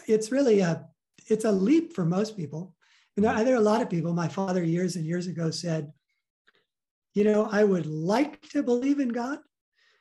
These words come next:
I would like for there to be this higher reality, but I just don't see it," <laughs> essentially what he said.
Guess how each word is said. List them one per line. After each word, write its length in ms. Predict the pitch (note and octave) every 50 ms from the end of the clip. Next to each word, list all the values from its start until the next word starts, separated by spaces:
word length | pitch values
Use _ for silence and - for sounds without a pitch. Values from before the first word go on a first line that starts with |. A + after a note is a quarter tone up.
| _ _ _ -
I 120 | E3+ F#3
would 260 | F#3 F3+ F3 E3+ D#3
like 500 | D3+ D3+ D3+ D#3 D#3 E3 G3 A3+ A3 A3
for 200 | - - - G3+
there 200 | F#3 G3 G3 G3+ G3+
to 140 | G3+ - E3
be 500 | C#3 C3+ F3 E3+ F#3 G3 A3+ B3+ C4+ B3+
this 300 | G#3+ A3 G#3+ G3 - -
higher 680 | - F3 F3+ F#3+ G3 G3+ G#3 G#3+ G#3+ G#3+ G#3 G#3 - - _ _ _ _ _ _ _ -
reality, 640 | F#3+ F#3 F#3 F#3 F#3 G3 G3+ G#3 G#3 A#3 B3 A#3+ - - _ _ _ _ _ _ _ _ _ _ _ _ _ _ _ _ _ _ _ _ - - _ _ _ _ _ _ _ _ _ _
but 340 | - G#3+ G#3+ F#3+ F#3+ - - - _ _ _ -
I 80 | F3+ G#3
just 180 | - - -
don't 220 | - D4+ C4+ G3 -
see 220 | - - C#4+ D#4
it," 240 | C4+ F#3 D3+ - - _
<laughs> 80 | _ - C3 - - -
essentially 720 | G#3 - - A#3 G#3+ F#3+ - A#3+ A3+ A3+ A3 - G#3 F#3+
what 160 | E3 E3 D#3+
he 80 | E3 D#3
said. 380 | - - F3 D#3+ G3+ F#3+ -